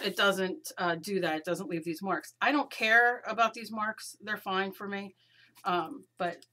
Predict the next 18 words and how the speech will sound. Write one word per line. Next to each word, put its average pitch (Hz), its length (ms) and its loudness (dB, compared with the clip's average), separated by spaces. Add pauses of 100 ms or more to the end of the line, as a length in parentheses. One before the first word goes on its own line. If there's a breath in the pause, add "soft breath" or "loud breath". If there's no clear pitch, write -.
(160)
you 185 120 -6
know, 165 80 -4
it 170 80 -12
depends 226 280 -6
on 190 100 -4
what 175 160 -2
you're 160 120 -8
going - 360 -14
for. - 220 -20
So - 160 -20
I'm 262 100 -10
gonna 202 160 -10 (1600)
move 208 280 -14
this 185 280 -14
around. 170 540 -12 (1120)
I'm 254 80 -14
gonna 330 140 -4
see 180 680 -4